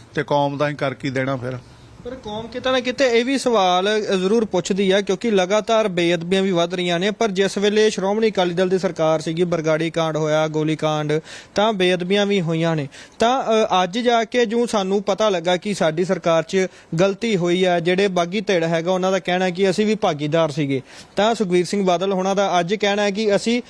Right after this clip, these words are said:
Speaker 2: ਮਾਫੀ ਮੰਗਣ ਨੂੰ ਤਿਆਰ ਹਾਂ, ਅਸੀਂ ਮਾਫੀ ਮੰਗਦੇ ਹਾਂ, ਜੋ ਸਜ਼ਾ ਲੱਗੂਗੀ ਅਸੀਂ ਭੁਗਤਣ ਨੂੰ ਤਿਆਰ ਹਾਂ। ਤਾਂ ਕੀ ਇਹ ਮਾਫੀ ਪਹਿਲਾਂ ਨਹੀਂ ਮੰਗ ਲੈਣੀ ਚਾਹੀਦੀ ਸੀ?
Speaker 1: ਵੇਖੋ,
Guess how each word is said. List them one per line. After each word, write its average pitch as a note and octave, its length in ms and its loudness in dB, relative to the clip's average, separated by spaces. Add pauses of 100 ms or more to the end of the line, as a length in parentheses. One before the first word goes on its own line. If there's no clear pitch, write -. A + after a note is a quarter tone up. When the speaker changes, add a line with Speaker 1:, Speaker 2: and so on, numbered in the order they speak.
(240)
Speaker 2:
ਮਾਫੀ F#3+ 300 0
ਮੰਗਣ G3+ 280 -2
ਨੂੰ G#3 120 0
ਤਿਆਰ F3+ 240 2
ਹਾਂ, G#3 80 0
ਅਸੀਂ G#3+ 100 0
ਮਾਫੀ F#3 320 0
ਮੰਗਦੇ F#3+ 300 0
ਹਾਂ, A3 60 2
ਜੋ G#3 180 4
ਸਜ਼ਾ G3+ 240 0
ਲੱਗੂਗੀ F#3+ 380 0
ਅਸੀਂ G#3 120 2
ਭੁਗਤਣ F#3+ 340 -2
ਨੂੰ F3 120 -2
ਤਿਆਰ D#3 260 0
ਹਾਂ। D#3 80 -4
ਤਾਂ A3 120 0
ਕੀ C4 200 0
ਇਹ C#4 120 6 (440)
ਮਾਫੀ F3 280 0
ਪਹਿਲਾਂ G#3 320 2
ਨਹੀਂ C#4 100 0
ਮੰਗ A#3+ 160 2
ਲੈਣੀ A#3 220 2
ਚਾਹੀਦੀ A3+ 300 -2
ਸੀ? F#3 100 -20 (1120)
Speaker 1:
ਵੇਖੋ, E3 840 0